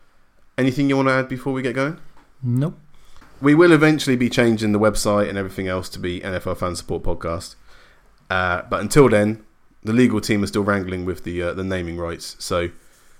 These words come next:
Speaker 1: we're on that at the moment, but, yeah, just gotta wait a little while. Okay,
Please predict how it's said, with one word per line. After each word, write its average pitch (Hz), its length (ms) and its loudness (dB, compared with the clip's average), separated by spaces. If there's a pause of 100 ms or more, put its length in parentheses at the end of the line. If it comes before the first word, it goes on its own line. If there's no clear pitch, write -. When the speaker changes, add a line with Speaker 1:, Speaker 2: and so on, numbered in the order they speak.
(280)
Speaker 1:
we're 127 160 4
on 113 80 4
that 110 140 0
at 87 40 -6
the 101 60 -4
moment, 92 380 -4
but, - 260 -8 (100)
yeah, 87 120 -16 (180)
just 110 140 -8
gotta 101 120 0
wait 95 140 0
a 82 60 -4
little 80 160 -6
while. 76 240 -10 (360)
Okay, 139 360 4